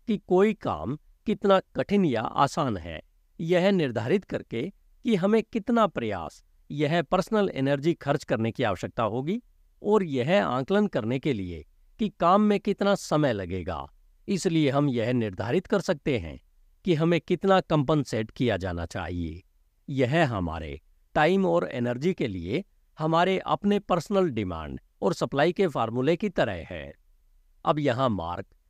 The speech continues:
यह डेमोन्स्ट्रेट करने के लिए यह सब एक साथ रखने जा रहे हैं कि कैसे ट्रेड इन सभी कंपोनेंट्स को इस तरह ध्वस्त कर देता है कि कोई यह विश्वास कर सके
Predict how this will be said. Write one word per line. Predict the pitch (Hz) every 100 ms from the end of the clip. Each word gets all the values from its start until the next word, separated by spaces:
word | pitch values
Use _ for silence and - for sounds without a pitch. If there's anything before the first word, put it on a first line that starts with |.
| -
यह | 156 156 175
डेमोन्स्ट्रेट | 190 143 156 185 - 190 175
करने | - 107 113
के | 131 147
लिए | 113 123 202 _ _ -
यह | 139 147 196
सब | - 202
एक | - 170 190
साथ | - 143 143
रखने | 135 143 127
जा | 107 95
रहे | 95 110 98
हैं | 78 65 _ _ -
कि | 190
कैसे | - 208 185 220
ट्रेड | - 120 101 82 82 _ _ -
इन | 214
सभी | 196 143 175
कंपोनेंट्स | - 156 135 127 139 170 -
को | 107 92 101 _ _
इस | - 220 -
तरह | 165 165
ध्वस्त | 131 104 156 -
कर | 190 165
देता | 185 175 143
है | 98 78 65 _ _ _ -
कि |
कोई | 185 180 180 175
यह | 131 113 151
विश्वास | 123 - 165 165
कर | - 113
सके | - - 95